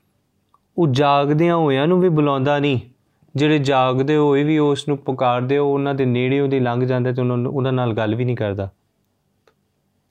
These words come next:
ਪਰ ਕਈਆਂ ਨੂੰ ਸੋ-, ਸੁੱਤਿਆਂ ਹੋਇਆਂ ਨੂੰ ਜਗਾ ਕਰਕੇ ਉਹਨਾਂ 'ਤੇ ਕਿਰਪਾ ਕਰਦਾ। "ਜੋਈ ਪ੍ਰਭ ਭਾਵੈ ਤਾਹੇ ਮਾਨਨ ਮਨਾਵੈ ਤਾਏ।" ਕਹਿੰਦੇ ਜਿਨ੍ਹਾਂ ਨੂੰ ਉਹ ਭਾ ਗਿਆ ਨਾ,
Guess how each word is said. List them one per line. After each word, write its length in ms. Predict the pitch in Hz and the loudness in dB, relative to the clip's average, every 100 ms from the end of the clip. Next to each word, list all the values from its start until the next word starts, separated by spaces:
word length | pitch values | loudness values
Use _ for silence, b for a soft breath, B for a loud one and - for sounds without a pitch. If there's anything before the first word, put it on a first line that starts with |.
| _ | _
ਪਰ 120 | 160 | -4
ਕਈਆਂ 320 | 156 175 196 | 0 2 2
ਨੂੰ 120 | 196 190 | 2 0
ਸੋ-, 380 | - 175 185 - | -2 -2 -2 -6
ਸੁੱਤਿਆਂ 460 | - 170 180 196 | -4 -2 0 -2
ਹੋਇਆਂ 320 | 190 190 147 156 | 0 0 0 0
ਨੂੰ 140 | 196 | 2
ਜਗਾ 320 | 175 165 147 | 2 2 0
ਕਰਕੇ 320 | 135 143 135 | 0 -2 -2
ਉਹਨਾਂ 180 | 139 135 | -2 0
'ਤੇ 100 | 131 | -2
ਕਿਰਪਾ 360 | 123 123 120 120 | -2 -4 -2 -2
ਕਰਦਾ। 260 | 117 113 | -2 -2
"ਜੋਈ 400 | 120 117 147 170 | -2 0 2 2
ਪ੍ਰਭ 340 | 185 190 170 160 | 0 -2 0 -2
ਭਾਵੈ 480 | 165 165 120 120 156 | -2 0 0 0 -2
ਤਾਹੇ 280 | 160 160 | -2 -2
ਮਾਨਨ 560 | 151 131 131 131 160 180 | 0 0 0 0 0 0
ਮਨਾਵੈ 520 | 170 147 135 131 185 | 0 0 0 0 0
ਤਾਏ।" 480 | 202 202 160 135 107 B B B B B _ | 0 2 2 0 -2 B B B B B _
ਕਹਿੰਦੇ 260 | 160 175 175 | 0 2 2
ਜਿਨ੍ਹਾਂ 420 | 131 139 151 165 | 0 0 0 0
ਨੂੰ 240 | 170 156 | 0 0
ਉਹ 60 | 147 - | -2 -2
ਭਾ 240 | 143 117 | 0 0
ਗਿਆ 240 | 110 147 151 | 0 0 0
ਨਾ, 200 | 131 | 0